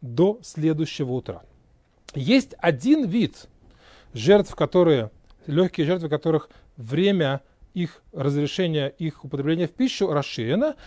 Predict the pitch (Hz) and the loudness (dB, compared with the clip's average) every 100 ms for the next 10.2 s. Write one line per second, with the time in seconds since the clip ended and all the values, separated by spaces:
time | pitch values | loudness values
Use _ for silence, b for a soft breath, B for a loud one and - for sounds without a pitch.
0 | B - 277 - 240 147 214 262 233 175 | B 4 4 4 2 4 2 2 -2 -4
1 | 165 208 - 185 - 190 185 190 123 95 | 0 0 -2 -6 2 4 6 6 4 -4
2 | b - - 147 170 190 175 175 202 175 | b -12 -8 0 2 2 2 4 4 4
3 | 143 127 180 - 139 - 147 131 120 170 | 2 0 0 -2 -6 0 2 2 0 0
4 | 311 - b b b 139 151 247 285 196 | 0 -4 b b b -2 4 4 4 0
5 | 185 - 254 - 262 - _ - 127 113 | -4 -2 -4 -2 -6 -8 _ -16 -14 -6
6 | 117 135 143 262 330 _ _ _ _ _ | 0 2 2 0 -4 _ _ _ _ _
7 | _ _ _ - 147 170 202 254 240 - | _ _ _ -4 4 8 10 10 8 6
8 | - - _ - 147 - 165 156 143 170 | -8 -10 _ 0 0 6 6 6 2 -2
9 | 208 233 254 254 311 320 254 - 240 147 | -2 -2 -2 4 4 6 4 6 4 4
10 | 120 101 | 0 -2